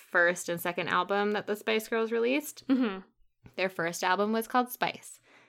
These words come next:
Speaker 1: Their second one was Spice World, and coincidentally, they filmed it while, or they recorded it while they were filming.
Speaker 2: Yes.
Speaker 1: So,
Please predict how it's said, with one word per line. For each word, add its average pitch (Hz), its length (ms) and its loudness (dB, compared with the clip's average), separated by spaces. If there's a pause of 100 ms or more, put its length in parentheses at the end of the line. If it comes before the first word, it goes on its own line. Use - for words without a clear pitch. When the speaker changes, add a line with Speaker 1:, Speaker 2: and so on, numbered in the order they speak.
(120)
Speaker 1:
Their 175 140 0
second 196 380 -2
one 220 160 0
was 247 160 4
Spice 180 360 2
World, 170 400 0 (220)
and 180 320 -4
coincidentally, 180 640 -2
they 180 160 0
filmed 185 380 2
it 160 200 -2
while, 170 540 2
or 202 160 8
they 180 300 4
recorded 185 380 2
it 165 120 0
while 160 160 2
they 160 100 -4
were 165 120 -4
filming. 196 480 -2 (340)
Speaker 2:
Yes. - 460 -6
Speaker 1:
So, - 280 0